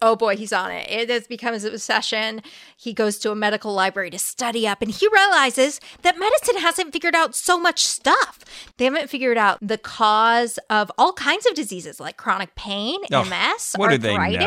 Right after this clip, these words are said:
Speaker 1: arthritis.
Speaker 2: Useless.
Speaker 1: And they haven't figured out the cures. Hello! So he goes to U C L A, <laughs> and he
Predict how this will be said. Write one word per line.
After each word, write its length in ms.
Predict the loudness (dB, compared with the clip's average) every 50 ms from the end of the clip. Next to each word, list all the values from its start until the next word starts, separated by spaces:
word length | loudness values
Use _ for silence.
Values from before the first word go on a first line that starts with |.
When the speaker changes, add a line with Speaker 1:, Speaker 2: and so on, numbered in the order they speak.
| 2 2
Speaker 1:
arthritis. 260 | 0 0 -4 -6 -4
Speaker 2:
Useless. 560 | -2 -2 -2 -2 -2 -4 -6 -6 -6 -8 -12 -14 _ -6
Speaker 1:
And 100 | -4 -2 -2 -2 0 2
they 100 | 2 2
haven't 260 | 2 0 -2 -6 -8
figured 240 | -6 -6 -2 0 2
out 160 | 0 0 0
the 60 | -4
cures. 760 | -10 -10 -8 -4 -2 -2 0 0 0 0 -2 -4 -6 -8 -12 -14 0
Hello! 1300 | 4 6 6 6 6 4 4 4 6 8 8 8 8 8 8 8 8 8 8 8 6 4 4 2 0 -2 -2 -8 -20 _ _ _ _ _
So 280 | -8 -2 2 2 2
he 120 | 2 0 -2
goes 380 | 0 2 4 4 4 0 -2
to 100 | -6 -4
U 160 | -2 -2 -2 -4
C 180 | -4 -2 2 2
L 200 | 2 2 2 0
A, 300 | 0 0 -2 -4 -8 -12 _ _ _
<laughs> 180 | _ -18 -8 -4
and 380 | -2 0 2 2 0 0 -2
he 560 | -4 0 0 2 4 4 4 2 2 -2 -10